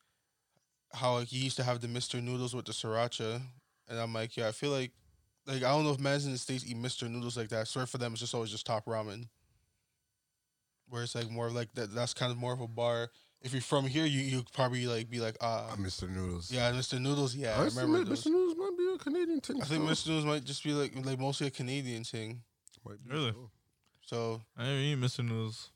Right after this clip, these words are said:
Speaker 2: I did.
Speaker 1: So it's, like, more of, like, a, I feel like, homage to, like, he's always paying homage to, like, the city and then letting people in the world see a little bit more and more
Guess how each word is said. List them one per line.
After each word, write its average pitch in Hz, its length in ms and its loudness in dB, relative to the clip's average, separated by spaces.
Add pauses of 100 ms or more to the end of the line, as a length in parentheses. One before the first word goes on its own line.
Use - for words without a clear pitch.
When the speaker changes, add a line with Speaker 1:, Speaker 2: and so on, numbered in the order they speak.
(140)
Speaker 2:
I 98 100 -2
did. 90 160 -4 (500)
Speaker 1:
So 131 160 -4
it's, 123 140 -4
like, 131 220 0
more 147 220 4
of, 143 60 0
like, 143 200 2
a, 131 460 2 (540)
I 139 80 -4
feel 135 180 -2
like, 123 120 0
homage 123 560 -2
to, 117 60 -10
like, 117 140 -2
he's 131 120 -2
always 143 160 2
paying 143 200 0
homage 127 340 0
to, 123 60 -2
like, 107 140 -2
the 123 80 -8
city 117 360 -4
and 110 100 -6
then 110 220 -6 (500)
letting 135 280 4
people 135 360 2
in 131 120 -2
the 131 80 2
world 127 320 0
see 127 480 -2 (160)
a 123 80 -2
little 127 200 0
bit 117 160 -2
more 117 260 -2
and 113 120 -4
more 117 380 -4